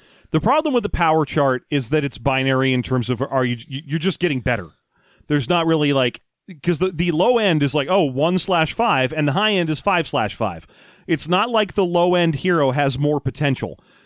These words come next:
Really, the one thing the low end hero has over the high end hero is, eh, the powers you gain during gameplay are purchased, so you have full control over choosing what you want. You can grow in whatever s-, uh, area you want.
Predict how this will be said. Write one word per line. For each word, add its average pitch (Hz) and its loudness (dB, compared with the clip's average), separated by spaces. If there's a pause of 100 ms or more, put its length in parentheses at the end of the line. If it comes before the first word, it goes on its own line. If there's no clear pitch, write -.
(160)
Really, 311 0
the 190 0
one 196 2
thing 226 0
the 196 0
low 180 2
end 170 2
hero 151 2
has 139 0
over 151 0
the 135 -2
high 147 0
end 127 0
hero 123 0
is, 123 0
eh, 160 -2 (100)
the 151 -4
powers 180 0
you 180 0
gain 147 -2
during 147 0
gameplay 143 0
are 139 0
purchased, - -4 (260)
so - -8
you 175 0
have 156 0
full 190 0
control 185 -2
over 139 -2
choosing 151 -2
what 123 -2
you 131 -4
want. 117 -4 (480)
You 170 0
can 151 -6
grow 190 0
in 190 0
whatever 175 2
s-, - -4
uh, 156 0
area 160 0
you 131 0
want. 160 0